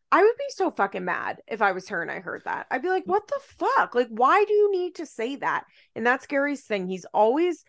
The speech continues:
Speaker 1: including some little tidbit that doesn't need to be included that makes it a little aggressive, but he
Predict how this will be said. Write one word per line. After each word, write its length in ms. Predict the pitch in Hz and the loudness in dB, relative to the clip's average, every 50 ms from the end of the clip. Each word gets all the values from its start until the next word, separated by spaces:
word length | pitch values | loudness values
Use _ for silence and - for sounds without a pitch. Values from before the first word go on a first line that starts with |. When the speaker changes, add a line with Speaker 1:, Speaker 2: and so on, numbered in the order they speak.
| _ _ _ _ _ - | _ _ _ _ _ -12
Speaker 1:
including 520 | 254 247 - - 262 254 233 233 226 220 | -10 -10 -10 -10 -10 -10 -8 -8 -8 -8
some 240 | 214 - 208 190 185 | -8 -10 -10 -10 -8
little 280 | 180 190 202 233 254 240 | -8 -4 -2 -2 -4 -4
tidbit 480 | - - - 226 208 185 - 180 170 - | -8 -8 -8 -8 -6 -4 -4 -4 -4 -4
that 160 | 185 180 - | -6 -6 -2
doesn't 320 | - 196 190 196 254 277 - | -2 -2 -2 -2 -4 -6 -6
need 180 | 254 240 233 | -6 -8 -8
to 60 | - 226 | -8 -6
be 100 | 220 214 | -6 -6
included 440 | 202 202 - - 208 190 185 185 - | -6 -6 -4 -4 -4 -4 -4 -4 -4
that 180 | 185 175 - | -4 -4 -4
makes 320 | 175 185 190 185 180 - - | -4 -6 -8 -8 -10 -6 -4
it 240 | 226 226 208 - - _ _ _ _ | -4 -4 -4 -6 -10 _ _ _ _
a 100 | - - | -4 -2
little 360 | 208 202 214 226 233 269 330 370 | 0 2 4 4 4 4 2 0
aggressive, 680 | 381 370 349 330 330 330 - 240 214 214 202 208 - | 0 2 2 4 4 2 2 0 0 0 -2 -2 -4
but 120 | 190 - | -4 -4
he 420 | 208 - 226 220 220 214 208 - | -4 -8 -10 -10 -10 -10 -12 -12